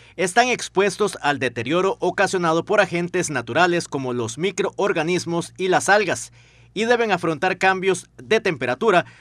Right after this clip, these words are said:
los cuales pueden generar un proceso de exfoliación en la capa superior de la roca,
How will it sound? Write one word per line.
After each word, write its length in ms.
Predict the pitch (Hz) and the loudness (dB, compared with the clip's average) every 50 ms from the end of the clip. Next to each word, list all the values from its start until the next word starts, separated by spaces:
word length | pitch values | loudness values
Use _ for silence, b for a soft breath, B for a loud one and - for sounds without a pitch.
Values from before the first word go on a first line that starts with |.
| B B - | B B 0
los 240 | 170 220 233 214 | 4 4 4 4
cuales 340 | - - 196 190 196 185 180 | 4 0 2 2 2 0 -2
pueden 240 | - 180 180 180 165 | -2 -2 -2 -2 -2
generar 380 | 156 160 151 151 156 165 165 - | -4 -2 0 2 2 2 2 0
un 140 | 175 165 - | -6 -8 -4
proceso 520 | - 180 175 - - 175 165 - 175 170 | -2 -2 -2 0 0 -2 -2 0 -2 -4
de 220 | 127 120 156 - - | -2 -2 -4 -4 -2
exfoliación 800 | - 202 208 - - - 180 160 147 135 117 117 151 165 170 170 - | -2 -2 -2 -2 -2 -2 -2 0 0 -2 -2 -2 -2 -4 -4 -4 -6
en 140 | 160 170 175 | -4 -2 -2
la 80 | 160 | 0
capa 260 | - - 147 - 156 | 0 -2 -2 -2 -2
superior 480 | - - 180 - 175 156 147 147 143 120 B B B B B - | -4 -4 -4 -2 -2 0 0 -2 -2 -6 B B B B B -2
de 120 | 135 131 | 0 2
la 120 | 123 113 | 2 2
roca, 360 | 110 - 220 220 - - - | 2 2 0 0 0 -4 -4